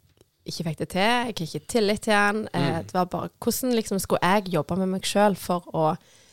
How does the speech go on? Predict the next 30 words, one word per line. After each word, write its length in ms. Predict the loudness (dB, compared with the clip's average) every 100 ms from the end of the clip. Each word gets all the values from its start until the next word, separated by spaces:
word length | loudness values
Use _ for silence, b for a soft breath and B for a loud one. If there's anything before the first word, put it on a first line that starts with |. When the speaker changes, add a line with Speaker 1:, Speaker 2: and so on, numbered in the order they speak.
| b b b _ -4
Speaker 1:
bedre 380 | -2 -2 -2 0
den, 340 | 0 -2 -6 -6
eller 240 | -4 -2 -2
liksom 300 | -4 -6 -8
bedre 260 | -6 -6
den 140 | -6 -6
relasjonen? 600 | -6 -8 -8 -8 -10 -12 -18 _ _ _ _ -2
Speaker 2:
Ja, 180 | -2 0
akkurat 160 | -2 0
det, 320 | 0 0 -4 _ _ -6 0
eh, 180 | 0 -2
hører 160 | -6 -6
jeg 100 | -6
mange 180 | -6
si, 140 | -4 -2
at, 480 | -2 -4 -12 -12 -10
eh, 360 | -8 -8 -10
de 160 | -14 -12
kan 200 | -10 -8
gjerne 300 | -10 -6 -6
jobbe 240 | -4 -6
for 100 | -8 -10
en 120 | -8
sjef 320 | -8 -8 -8
som 220 | -8 -8 -10
ikke 300 | -8 -6 -6
er 40 |
perfekt, 460 | -4 -4 -6 -4 -4
eh, 80 |
men, 220 | -4 -6